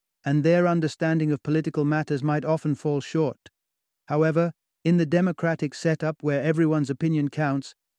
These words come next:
these diverse opinions average out to something that's quite close to the truth. Thus,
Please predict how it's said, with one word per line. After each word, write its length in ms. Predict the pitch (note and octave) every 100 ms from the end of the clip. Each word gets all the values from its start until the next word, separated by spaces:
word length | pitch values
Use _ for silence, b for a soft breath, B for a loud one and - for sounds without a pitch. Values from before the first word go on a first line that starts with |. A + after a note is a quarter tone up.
| _
these 220 | - F3+ E3+
diverse 540 | E3+ D3 C#3 E3 -
opinions 560 | C#3+ D#3+ D#3+ C3 C3 - -
average 400 | D#3 E3 E3 D3+
out 200 | D#3 D#3
to 80 | D3
something 420 | - D3+ D3 D#3
that's 180 | D3 -
quite 440 | - E3 D#3+ D#3
close 320 | - D3 C3
to 120 | -
the 120 | C3 C3+
truth. 440 | - A#2 G2 _ _ _ _ _ _ _ _ _ _ _ _ _ -
Thus, 360 | D#3+ F3 -